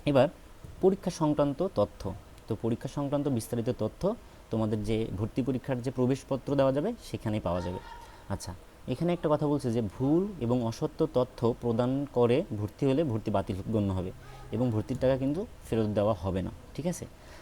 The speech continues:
আরেকটা দেখো লাস্ট পয়েন্ট কী বলছে, যে সকল ছাত্র কলেজ কর্তৃক নির্ধারিত ইউনিফর্ম পরিধান, কলেজ আইডি কার্ড ব্যবহার ও নিয়মিত ক্লাস করতে অনাগ্রহী এবং যারা ধূমপায়ী, তাদের আবেদন করার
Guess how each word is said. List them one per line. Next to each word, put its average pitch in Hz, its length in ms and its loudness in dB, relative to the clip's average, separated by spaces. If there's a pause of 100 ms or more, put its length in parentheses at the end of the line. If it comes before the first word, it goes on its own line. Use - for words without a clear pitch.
(180)
আরেকটা 127 360 -2
দেখো 151 200 2
লাস্ট 123 260 4
পয়েন্ট 143 200 2
কী 151 60 2
বলছে, 147 360 0
যে 120 160 0
সকল 147 400 0
ছাত্র 131 720 0 (600)
কলেজ 143 300 2
কর্তৃক 156 360 -2
নির্ধারিত 123 440 0
ইউনিফর্ম 135 640 2
পরিধান, 113 480 2 (640)
কলেজ 117 280 4
আইডি 110 220 4
কার্ড 120 200 2
ব্যবহার 110 400 2 (200)
ও 113 100 0
নিয়মিত 113 360 2
ক্লাস 117 400 0
করতে 131 260 0
অনাগ্রহী 107 520 4 (400)
এবং 135 200 2
যারা 131 140 0
ধূমপায়ী, 113 540 2 (360)
তাদের 110 360 0
আবেদন 95 520 0
করার 95 280 -2